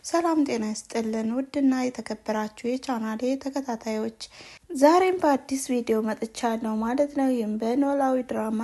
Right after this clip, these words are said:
በክፍል ሃያ ሁለት። በባለፈው ክፍል ያየነውና የተመለከትነውም አሴር ከእንጀራ አባቱ ጋርም ገጥሞም ነበረ። በዚህም «ገንዘብ ስጠኝ፣ ገንዘብ ያስፈልገኛል» ሲለው ነበር ቪዲዮ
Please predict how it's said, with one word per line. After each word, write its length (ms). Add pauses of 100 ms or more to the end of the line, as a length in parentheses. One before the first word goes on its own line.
(140)
በክፍል 520
ሃያ 220
ሁለት። 380 (500)
በባለፈው 640
ክፍል 380
ያየነውና 680
የተመለከትነውም 1160 (460)
አሴር 400
ከእንጀራ 380
አባቱ 420
ጋርም 360 (120)
ገጥሞም 540
ነበረ። 480
በዚህም 520 (380)
«ገንዘብ 460
ስጠኝ፣ 400 (100)
ገንዘብ 380
ያስፈልገኛል» 1040
ሲለው 380
ነበር 460
ቪዲዮ 320